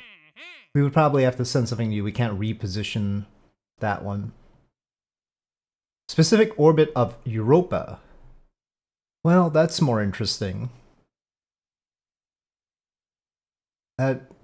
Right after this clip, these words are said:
oh, this, this is the polar orbit of the moon. This one's Europa. We already got the polar orbit around the moon. We should do that just to get the money. Once the pad's upgraded, of course, we don't have... I think... Don't we have a second pad?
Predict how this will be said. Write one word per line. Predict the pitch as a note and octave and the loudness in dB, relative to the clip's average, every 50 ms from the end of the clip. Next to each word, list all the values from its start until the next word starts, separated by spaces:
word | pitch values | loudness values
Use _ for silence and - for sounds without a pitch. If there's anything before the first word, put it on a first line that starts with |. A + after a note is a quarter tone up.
| _ _ _ _ _ _ _ _ _ _ _ - | _ _ _ _ _ _ _ _ _ _ _ 0
oh, | - C#3 C3+ | 2 4 4
this, | B2+ D3 D3+ B2 | 4 4 2 2
this | D#3+ F3+ F3 - | 0 0 0 0
is | F#3 E3 D3 C3 A2+ - | 0 0 0 -2 -2 -4
the | - | -4
polar | - C3+ B2 A#2 G#2 | -2 0 0 0 0
orbit | G#2+ G#2+ G2+ G#2 G2 | -2 -4 -4 -4 -6
of | F#2 F2 | -8 -6
the | F#2+ | -6
moon. | G2 G#2 A2 G#2 G2 F2+ F2 G2 F#2+ - _ _ - | -6 -6 -6 -6 -6 -8 -8 -10 -12 -14 _ _ -12
This | A#2+ A#2+ - | -10 -8 -6
one's | A#2+ G#2+ G#2 G2+ - | -6 -6 -6 -6 -8
Europa. | G#2+ F#2+ F#2+ G2+ G2+ G2+ - - A2 G#2+ G#2 G#2+ G#2+ - - - - - - - _ _ _ _ _ _ _ _ _ _ _ _ _ _ _ _ - | -10 -8 -6 -6 -8 -8 -8 -6 -6 -6 -6 -6 -8 -12 -14 -18 -18 -20 -20 -20 _ _ _ _ _ _ _ _ _ _ _ _ _ _ _ _ -4
We | B2+ | -2
already | A#2 B2 B2 A#2 | 0 2 2 0
got | - B2 A2 A2 - | 0 0 -2 -2 -4
the | - | -10
polar | - - A#2+ A2 G#2+ G#2+ A2 | -10 -6 -4 -4 -4 -2 -4
orbit | G#2+ G2+ G#2 G2+ | -4 -4 -4 -4
around | G2+ G2+ G2+ G2+ G2 F#2+ | -4 -4 -4 -4 -6 -6
the | G2 | -6
moon. | G2 G2+ G#2+ G2+ F#2+ F#2 G#2+ - - - - - _ _ - | -6 -4 -4 -4 -4 -6 -6 -8 -12 -20 -20 -20 _ _ -4
We | D#3 | -2
should | - - C3 G2 | 0 0 0 0
do | A#2 C3 A#2+ | 0 0 0
that | G2+ G#2 G2+ G2+ F2+ E2+ D#2+ - - - - | 0 0 0 0 -2 -2 -6 -8 -14 -20 -18
just | - - G#2+ G2 - - | -12 -10 -8 -8 -8 -8
to | - | -8
get | F#2+ G#2 G2+ G2+ - | -6 -6 -6 -8 -10
the | F2+ | -8
money. | F#2 G2 G2 F#2+ F2+ F#2 F#2 _ _ _ _ _ _ _ _ _ _ _ _ - | -6 -6 -6 -6 -6 -10 -12 _ _ _ _ _ _ _ _ _ _ _ _ 2
Once | B2+ A#2 - - - | 2 2 2 0 -4
the | - A#2 | -6 -4
pad's | - - B2 A2+ G2+ F#2 E2+ D#2+ - - - - - | 0 2 2 2 2 0 -4 -6 -8 -8 -8 -10 -12
upgraded, | C3 A#2+ - - G#2+ G2 F#2 F#2 | -12 -12 -10 -8 -8 -6 -6 -6
of | F#2 - | -8 -4
course, | - D#3+ E3+ E3 E3 - - | 0 2 2 2 2 -2 -4
we | A2+ G2+ F2 | -6 -8 -6
don't | F2+ F#2+ F#2+ F#2+ | -8 -8 -8 -6
have... | A#2 A2+ G2 E2+ - - - - - - - _ _ _ _ _ _ _ - | -6 -4 -4 -6 -8 -12 -16 -18 -20 -20 -20 _ _ _ _ _ _ _ -6
I | - D3 D#3 | -4 -2 -2
think... | - - G3 G#3 G3+ - C3+ C3 | -2 -2 -4 -4 -4 -4 -2 2
Don't | C3 D#3+ F#3 | 4 4 4
we | G3+ G#3 | 4 2
have | G3 G3+ F#3 | 2 2 2
a | F3 | 0
second | - - D3 C3+ - E3 D3 C3 | 0 0 0 -2 0 -2 -4 -4
pad? | - B2+ A#2+ C3 D#3 F3 E3+ | -2 -4 -4 -2 -2 -4 -6